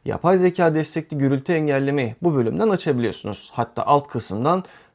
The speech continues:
düşük yani on beş desibele kadar, yüksek yani kırk desibele kadar istenmeyen seslerin engellenmesini sağlayabiliyorsunuz. Kayıt modu tarafında mono ve stereo var. Genelde mono olarak kullanın ki kayıtları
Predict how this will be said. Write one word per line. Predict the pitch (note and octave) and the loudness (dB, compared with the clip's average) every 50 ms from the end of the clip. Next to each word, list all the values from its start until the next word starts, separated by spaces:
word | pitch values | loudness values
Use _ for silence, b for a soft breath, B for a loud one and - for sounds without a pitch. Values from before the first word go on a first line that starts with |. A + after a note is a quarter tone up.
| B - | B -2
düşük | C#3 C3 - G3 G3 G3 - | -2 0 2 0 -2 -2 -2
yani | D3 C3 A#2+ A#2 G#2+ | -2 -2 -2 -2 -4
on | - - B2 C#3+ D#3+ E3 | -4 -2 0 0 2 2
beş | E3+ D#3+ - | 0 0 0
desibele | F3 F3 E3+ - E3+ F3+ F3 F3+ F3+ | -2 -2 0 0 0 2 2 2 0
kadar, | - G3 F#3+ F#3 F#3+ F#3+ F#3+ F#3+ b b b b b b b b | 2 0 0 2 2 0 0 -2 b b b b b b b b
yüksek | - C#3+ E3+ E3+ - - G#3 G#3 G3+ G3+ F3 | 0 2 2 2 0 0 0 0 0 0 -2
yani | C#3+ B2+ A#2+ A2+ | 0 0 0 -2
kırk | - - G#3+ G3+ G#3 - | -2 0 0 0 0 2
desibele | D3 B2+ - - A2+ A#2 G#2+ G#2+ - | 0 0 0 0 0 0 0 0 -2
kadar | - G2 G2+ G2+ - - | -4 -6 -6 -6 -6 -6
istenmeyen | - C#3+ - - - G3+ G3 G3 F#3 E3 C3+ B2+ | -6 -6 -6 -4 -2 -2 0 2 2 2 2 0
seslerin | - - A2 G2+ - - G#2 G#2 - | -2 -4 -6 -6 -4 -4 -4 -4 -4
engellenmesini | - D#3 D#3 D3+ C3 A#2 A#2 G#2+ F#2+ G2+ G#2 - - - G#3+ G3+ | -2 0 0 0 0 0 0 -2 -2 -4 -4 -6 -6 -6 -6 -4
sağlayabiliyorsunuz. | - - D#3+ C3 A#2+ A2 G2 F2 - - - - - - - - - - _ b b b b b b b b - | 0 4 4 4 4 4 0 -2 -6 -8 -8 -10 -10 -12 -16 -16 -18 -18 _ b b b b b b b b -4
Kayıt | - F#3 A3 A#3 A#3 | 2 4 4 4 4
modu | G#3+ G#3+ G#3 G3 F#3+ | 4 4 4 4 2
tarafında | - G#3 F#3+ G3 F#3+ - G3 G3+ G3 | 2 2 2 2 0 0 0 2 2
mono | E3 D3 F3 G3 G3+ G3 F#3+ F3 | 2 4 4 2 2 2 2 2
ve | D3 B2+ B2 | 2 2 0
stereo | - - - - D#3 E3+ F3 F#3 F#3+ G3 | 0 -4 -2 0 0 2 2 2 4 6
var. | G#3+ A#3 A3+ - - - | 6 4 4 2 -4 -2
Genelde | - G3+ G3 F3+ D#3 D3 C3+ B2 | 0 0 2 2 2 2 2 2
mono | A#2+ C3+ F3 F#3 F3 | 2 2 2 4 4
olarak | D#3 C#3 B2 A#2 A2 - - | 4 4 2 2 0 -2 -6
kullanın | - - F#3 F3+ F#3+ F#3+ G3 F#3+ | -2 -2 2 2 2 2 2 0
ki | G3 - A#3+ A#3+ A#3 B B B B B B - | -2 0 -2 -2 -2 B B B B B B -4
kayıtları | - F3+ E3 D#3 D3+ - - C3+ D#3 G3+ A3 F#3 | 0 2 2 2 2 -2 0 2 6 6 6 4